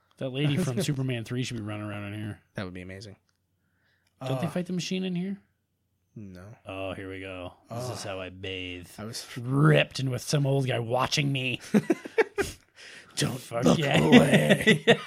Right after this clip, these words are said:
Speaker 1: exactly. Always gotta go back to this orgy.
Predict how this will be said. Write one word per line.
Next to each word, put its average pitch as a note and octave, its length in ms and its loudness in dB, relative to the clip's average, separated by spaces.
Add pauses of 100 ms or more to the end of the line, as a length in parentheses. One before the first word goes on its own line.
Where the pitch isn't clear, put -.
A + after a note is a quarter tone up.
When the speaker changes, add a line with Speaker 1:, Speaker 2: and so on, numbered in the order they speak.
(100)
Speaker 1:
exactly. A#3 680 4 (960)
Always D#3 340 2
gotta E3 140 2
go D#3+ 140 2
back D3+ 320 -2
to E3+ 80 0
this D3+ 260 -2
orgy. C3+ 840 -4